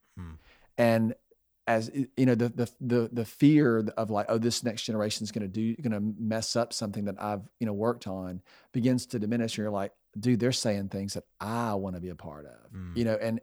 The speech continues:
Speaker 2: and you begin to sense that. And I think what the, the,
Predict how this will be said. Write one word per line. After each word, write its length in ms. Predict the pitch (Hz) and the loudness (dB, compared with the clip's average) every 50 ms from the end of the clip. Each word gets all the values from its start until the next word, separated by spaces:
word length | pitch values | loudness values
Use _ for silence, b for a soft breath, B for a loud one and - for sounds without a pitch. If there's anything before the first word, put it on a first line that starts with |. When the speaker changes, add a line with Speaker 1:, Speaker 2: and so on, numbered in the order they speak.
| - | -4
Speaker 2:
and 160 | - 117 117 | -4 -2 2
you 160 | 117 120 123 120 | 4 4 4 2
begin 440 | 117 117 117 110 123 117 127 120 | 0 -2 -2 0 2 4 4 2
to 60 | 107 104 | 0 0
sense 540 | - - - - - 156 160 151 131 - - | -2 -2 -2 0 2 4 4 4 2 -2 -4
that. 280 | - 104 98 98 95 - - | -4 -4 -4 -4 -4 -2 -2
And 100 | 120 120 | 0 0
I 80 | 117 | 0
think 500 | 113 - - 165 190 190 175 131 120 110 - | -2 0 0 0 2 0 0 -4 -8 -8 -6
what 280 | - 123 127 135 117 - 131 - - | 0 4 4 4 4 2 -4 -12 -6
the, 200 | - 117 120 - | -2 -2 -2 0
the, 420 | - 113 120 117 113 113 113 110 | 2 2 2 4 4 2 0 -2